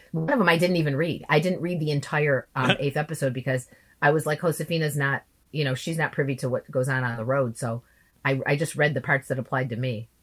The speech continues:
Speaker 2: Yeah.
Speaker 1: 'Cause I
Speaker 2: Well,
Speaker 1: wanted
Speaker 2: t-
Speaker 1: to be surprised. <laughs>
Speaker 2: I do wanna mention there are so many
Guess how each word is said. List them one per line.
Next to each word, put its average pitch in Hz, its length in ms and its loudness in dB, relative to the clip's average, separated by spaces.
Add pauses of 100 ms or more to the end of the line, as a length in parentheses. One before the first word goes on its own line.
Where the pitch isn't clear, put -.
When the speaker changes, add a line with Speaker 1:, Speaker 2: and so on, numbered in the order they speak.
Speaker 2:
Yeah. 92 200 -8 (180)
Speaker 1:
'Cause 131 120 -6
I 139 60 4
Speaker 2:
Well, 185 120 8
Speaker 1:
wanted - 160 2
Speaker 2:
t- 165 60 0
Speaker 1:
to - 40 -6
be 208 120 2
surprised. 381 640 2 (100)
<laughs> - 80 -2
Speaker 2:
I 185 100 6
do 220 120 2
wanna 226 160 6
mention 170 260 2
there 156 100 6
are 143 40 2
so 202 160 2
many 160 140 2